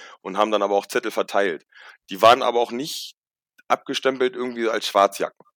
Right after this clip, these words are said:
Ne, das waren welche von uns, die aber halt sich dafür stark gemacht haben. Und ich glaub, die wurden damals ganz anders akzeptiert als die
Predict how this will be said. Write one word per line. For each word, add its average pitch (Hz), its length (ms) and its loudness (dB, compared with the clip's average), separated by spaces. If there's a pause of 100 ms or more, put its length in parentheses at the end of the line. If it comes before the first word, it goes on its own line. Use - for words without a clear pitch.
(120)
Ne, 113 140 -2
das 120 180 -2
waren 120 280 4
welche 123 240 -2
von - 160 -6
uns, - 400 -4
die 110 160 -4
aber 113 140 2
halt 117 180 2
sich - 60 -16
dafür 120 220 -6
stark 135 240 -4
gemacht 90 260 -10
haben. 80 140 -6
Und 82 60 -18
ich - 80 -20
glaub, - 160 -10
die 101 140 -16
wurden 98 180 -6
damals 98 340 -2
ganz 107 220 -6
anders 104 260 -6
akzeptiert - 540 -10
als - 200 -14
die 90 200 -14